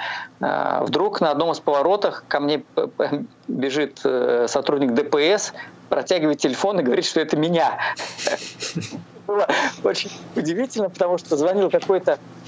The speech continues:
э, значит, полицейский, я не помню, майор или кто, фамилия у него была Елисеев, и начал меня расспрашивать про эту девушку. Оказалось, что она не вышла вот, э, к тем Д П Сникам, да, к сотрудникам, э,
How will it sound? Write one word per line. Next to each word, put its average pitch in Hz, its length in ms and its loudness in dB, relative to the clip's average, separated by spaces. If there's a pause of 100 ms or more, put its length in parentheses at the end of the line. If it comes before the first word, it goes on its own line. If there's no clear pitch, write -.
(140)
э, 143 420 2
значит, 135 540 -2
полицейский, 180 600 0
я 147 40 2
не 143 100 0
помню, 156 220 2
майор 139 380 4
или 139 120 2
кто, 135 160 0
фамилия 151 360 2
у - 20 2
него 139 100 2
была 139 160 4
Елисеев, 147 680 2
и - 20 2
начал 180 280 2
меня 151 120 4
расспрашивать 151 480 0
про 156 120 2
эту 156 120 0
девушку. 143 360 2
Оказалось, 160 380 0
что - 140 -2
она 170 160 0
не 165 200 2
вышла 160 480 0 (360)
вот, 123 280 0
э, 123 260 2
к - 80 -6
тем 156 240 0
Д 127 80 2
П 160 260 2
Сникам, 170 400 0
да, 156 320 2
к - 40 -10
сотрудникам, 123 800 0
э, 110 280 -2